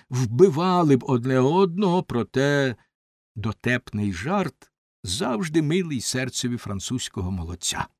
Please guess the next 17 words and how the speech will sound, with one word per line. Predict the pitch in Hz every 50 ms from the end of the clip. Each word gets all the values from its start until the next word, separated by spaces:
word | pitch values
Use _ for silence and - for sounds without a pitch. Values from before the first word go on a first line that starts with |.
| _ _ _ _ _ _ _ _ _ _ _ _
Побачивши | - 113 101 98 117 123 120 - - 107 98 - - 110 104
нашого | 101 113 120 113 - - 120 107 95 101
Сілена, | - - - 123 117 104 101 113 135 131 123 123 120 117 123 _ _ _ _ _ _ _ _ _ _ _ _ -
увесь | 143 151 151 165 185 196 180 180 - - -
ворожий | 143 156 156 156 165 165 165 135 120 131 127 113
табір | - - 151 165 165 160 139 139 143 131 120 104 - _ _ _ _ _ _ _ _ -
зареготався | 110 92 110 156 180 185 185 139 143 165 165 - 196 208 220 226 202 170 - - - 160 143 117 110 104 - _ _ _ _
і | - 175 170
носом, | 151 156 185 190 165 - - - 165 156 - -
і | 170 151
горлом, | 107 113 151 185 170 165 151 156 151 - -
і | 190 139
підборіддям, | - 170 165 127 120 151 156 143 196 220 196 175 156 175 160 131
і | 131
серцем, | 120 - - - 214 226 233 202 - - - 202 202 156 156 - -
і | 208 165
черевом. | 127 - - - 143 143 135 131 131 131 127 107 107 110 104 101 98